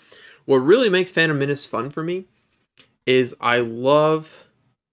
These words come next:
Qui-Gon Jinn. People say Liam Neeson did not do a very good job in this movie. I disagree. I think he was a great Qui-Gon Jinn. I love seeing, Qui-Gon was our first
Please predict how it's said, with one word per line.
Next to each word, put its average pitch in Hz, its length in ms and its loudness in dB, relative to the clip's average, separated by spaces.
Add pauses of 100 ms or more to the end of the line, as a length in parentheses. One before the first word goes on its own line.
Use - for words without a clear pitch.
(400)
Qui-Gon 120 520 -2
Jinn. 95 380 -12 (320)
People 180 400 -2
say 143 220 -2
Liam 127 260 -2
Neeson 120 320 -6
did 110 140 -10
not 110 300 -6
do 117 100 0
a 113 60 -2
very 113 200 0
good 107 160 -6
job 95 260 -4
in 135 60 -8
this 147 160 -12
movie. 160 240 -6
I 151 160 -6
disagree. - 560 -10
I - 160 -6
think 139 240 -8
he 117 120 -8
was 104 120 -8
a 107 60 -12
great 107 320 -2
Qui-Gon 110 440 -4
Jinn. 110 360 -6 (760)
I 120 200 2
love 143 800 2 (540)
seeing, 135 840 -6
Qui-Gon 180 600 -2
was 143 140 -2
our 120 140 -4
first - 720 -4